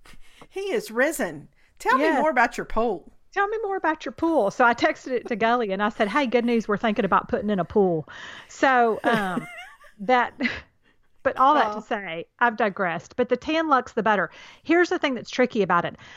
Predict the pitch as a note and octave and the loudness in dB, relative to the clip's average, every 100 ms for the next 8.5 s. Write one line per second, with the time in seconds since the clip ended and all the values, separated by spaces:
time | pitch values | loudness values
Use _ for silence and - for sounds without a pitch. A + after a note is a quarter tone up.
0 | - - A#3 C4+ D4+ F4 - C#4+ - G#3 | -20 -2 0 2 2 2 2 2 4 2
1 | A3 G3+ G#3+ A3 A3 G#3+ G3+ F3 G3 F#3 | 2 0 0 0 0 -2 -2 -2 0 0
2 | G#3+ A#3+ A3+ G3+ G#3+ A3 F#3+ A3 A#3 A#3+ | 2 0 0 -2 2 2 4 2 2 0
3 | G#3+ - G3+ G#3 G3 - F#3+ E3 - A#3+ | -2 2 2 4 0 0 0 0 2 0
4 | A#3 - G3 - F#3+ F#3+ F3 E3 E3+ - | 2 0 -2 0 -2 2 0 2 0 0
5 | F3 D#3+ F3+ - - - F#3+ F3+ E3 G3 | -2 0 0 -4 -10 -4 -2 -2 -4 -2
6 | F#3 - G#3+ G#3+ G#3+ G#3+ G#3 F#3+ - - | -2 0 2 4 4 4 2 -2 -2 0
7 | F3+ - F#3+ - F#3 - E3+ F3+ F3 F3 | 0 2 0 0 -2 -2 2 2 2 -2
8 | F3+ A#3 A#3 B3+ | 0 4 4 2